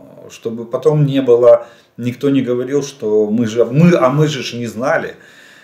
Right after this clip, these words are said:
э, почему так. Так вот, граждане Российской Федерации, незаконно приехавшие проживать в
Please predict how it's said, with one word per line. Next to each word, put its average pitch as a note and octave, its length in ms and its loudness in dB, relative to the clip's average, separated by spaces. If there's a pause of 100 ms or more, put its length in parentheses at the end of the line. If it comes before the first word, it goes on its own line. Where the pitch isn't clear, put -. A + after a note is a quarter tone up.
(140)
э, G2 180 -2
почему A#2 460 -6
так. - 420 -6
Так D3+ 200 0
вот, F#2 200 -6
граждане D#3+ 460 0
Российской D3 440 -4
Федерации, A#2 600 -2
незаконно C#3+ 720 -2
приехавшие C3 840 -4
проживать A#2 560 -2
в - 120 -20